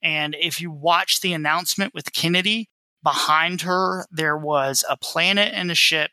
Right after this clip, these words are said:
that looked very, very, very reminiscent of the Dawn of the Jedi book, which is, if you haven't read it, the Tython. It takes place mostly on Tython and they're about the Jedi. And yeah, I'm kinda hoping that's it, you know, early Jedi stuff.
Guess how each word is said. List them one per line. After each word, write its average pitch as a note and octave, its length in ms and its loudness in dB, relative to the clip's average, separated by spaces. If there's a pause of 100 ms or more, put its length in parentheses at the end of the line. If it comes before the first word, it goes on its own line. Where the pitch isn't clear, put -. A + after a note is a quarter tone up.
that D#3 180 -10
looked D3 280 -8 (580)
very, G3 640 2
very, F3+ 420 -4
very D#3+ 360 2
reminiscent C#3 680 -2
of B2+ 160 -10
the C#3+ 60 -12
Dawn C#3 280 0
of B2+ 80 -8
the C#3 60 -8
Jedi G#2 440 -4
book, - 340 -16 (100)
which D3 400 -2
is, C3+ 520 -2
if C3+ 160 -6
you C3+ 80 -10
haven't D3 180 -6
read G#3 180 4
it, G3 140 -2
the - 80 -6
Tython. D3+ 960 0 (120)
It C#3+ 80 -8
takes D#3+ 200 0
place D#3 180 -2
mostly C4+ 260 2
on D#3 140 2
Tython C#3 380 -2
and C3+ 160 -6
they're C3+ 60 -4
about C#3 220 2
the C3+ 60 -12
Jedi. C3 520 2 (360)
And C#3 520 -4 (160)
yeah, D#3 140 2
I'm D#3+ 100 0
kinda A3 200 0
hoping G#3+ 240 2
that's G3 220 0
it, G#3 260 -2
you D3 120 -8
know, C#3 160 -6
early D#3+ 420 -2
Jedi C#3 460 -2
stuff. - 460 -2